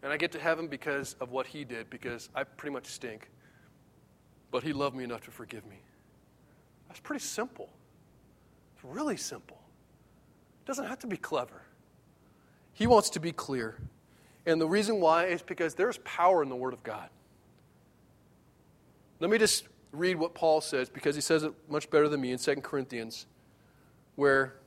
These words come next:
it's a pretty jacked up church. There's all kinds of crazy things going on in this, in the city of Corinth. Here's what he says in Second Corinthians four, one of my favorite verse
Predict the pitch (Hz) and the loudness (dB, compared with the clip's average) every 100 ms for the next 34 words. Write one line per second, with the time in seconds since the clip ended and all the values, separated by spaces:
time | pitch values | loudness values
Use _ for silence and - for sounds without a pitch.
0 | - - 139 - 214 156 156 143 135 - | -20 -8 -6 -2 -2 2 4 2 -2 -4
1 | - 123 113 - - _ _ _ _ _ | -4 -4 -4 -10 -14 _ _ _ _ _
2 | _ _ _ - - 135 151 175 185 175 | _ _ _ -20 -14 -2 2 2 4 0
3 | 139 - 170 156 156 160 151 127 139 139 | 0 0 2 2 0 -2 -2 -2 -2 0
4 | 135 123 123 - - 131 117 113 - 147 | -2 -2 -6 -10 -10 -10 -10 -8 -4 -2
5 | 127 - 147 117 110 - - - - - | -2 -2 -2 -2 -4 -12 -20 -20 -20 -20
6 | - _ _ - 175 180 175 151 - 131 | -20 _ _ 2 4 6 4 2 4 2
7 | 113 - - - _ - 139 170 165 165 | 2 -2 -8 -12 _ -12 -2 2 2 0
8 | 151 135 - 135 120 110 - 139 120 151 | -2 -4 -4 -2 -2 -2 -4 -4 -2 0
9 | 151 139 131 127 - | -2 -2 -2 -2 -4